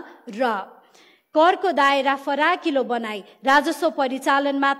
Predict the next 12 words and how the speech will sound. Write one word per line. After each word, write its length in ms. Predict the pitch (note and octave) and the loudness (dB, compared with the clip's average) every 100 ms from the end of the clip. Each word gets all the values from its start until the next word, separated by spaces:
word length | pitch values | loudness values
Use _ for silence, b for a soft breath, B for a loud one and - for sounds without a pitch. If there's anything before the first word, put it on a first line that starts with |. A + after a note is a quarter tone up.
| - | -6
थप 220 | - F4+ F4 | -2 0 0
प्रभावकारिता 880 | D4 B3+ B3 C4+ D4+ C4 A#3 A#3+ A3 A3 | -2 0 -2 -2 -2 -2 -4 -8 -8 -6
ल्याउन 280 | A3+ A#3+ C#4+ F#4+ B B B | -6 -2 -2 -4 B B B
कर 200 | D#4+ D#4+ D#4 | 2 2 2
टोली 280 | D#4+ E4 F#4 B3+ | -2 0 0 0
गठन 280 | C4+ C#4 B3 | -2 -2 -4
गरी 220 | B3 A#3+ B3+ | -4 -4 -4
परिचालन 600 | B3+ A#3+ B3 D4 D4+ D#4 | -4 -4 -2 0 2 0
समेत 400 | D#4 C#4+ B3 B3 | -4 -6 -6 -8
गरिनेछ। 540 | G3+ A#3+ G#3+ G#3 G3+ A#3+ G3+ G3 _ b b | -6 -6 -6 -10 -12 -8 -8 -8 _ b b
यसका 320 | A#3+ - B3 | -12 -8 -6
लागि 460 | A3 A3+ B3+ A3+ D#4 | -4 -2 -2 0 -2